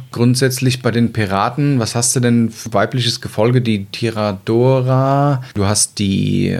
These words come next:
die Matelotin, gut, die Piratin hast du natürlich noch. Gut, dann kannst du natürlich auch ein bisschen andere Gefolge,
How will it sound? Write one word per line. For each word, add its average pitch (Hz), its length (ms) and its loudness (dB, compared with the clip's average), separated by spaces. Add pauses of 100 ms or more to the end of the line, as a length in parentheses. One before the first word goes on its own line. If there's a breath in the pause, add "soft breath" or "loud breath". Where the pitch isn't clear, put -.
die 101 60 -4
Matelotin, 156 1080 2
gut, 127 200 -2 (200)
die 107 60 0
Piratin 110 580 0
hast 131 220 0
du 143 40 2
natürlich 139 540 0
noch. 139 340 0
Gut, 107 180 0
dann 95 200 0
kannst 98 300 -2
du 113 40 2
natürlich 104 460 0
auch 98 160 -2
ein - 60 -20
bisschen 95 560 0
andere 120 420 2
Gefolge, 123 720 2